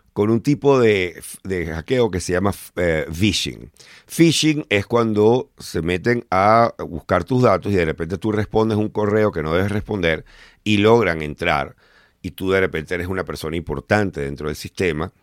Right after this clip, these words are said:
y entrando a tus datos logran entrar dentro del sistema, desinstalar programas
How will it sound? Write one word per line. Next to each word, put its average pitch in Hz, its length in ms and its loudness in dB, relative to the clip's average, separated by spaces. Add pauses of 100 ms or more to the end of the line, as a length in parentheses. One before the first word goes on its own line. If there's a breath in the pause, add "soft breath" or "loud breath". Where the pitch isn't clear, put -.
(420 soft breath)
y 95 180 2
entrando 85 380 2
a 90 60 -4
tus 107 180 -2
datos 85 320 0
logran 92 340 2
entrar 87 260 -2
dentro 87 260 -2
del 87 60 -2
sistema, 85 460 -4
desinstalar 87 960 0
programas 80 640 -4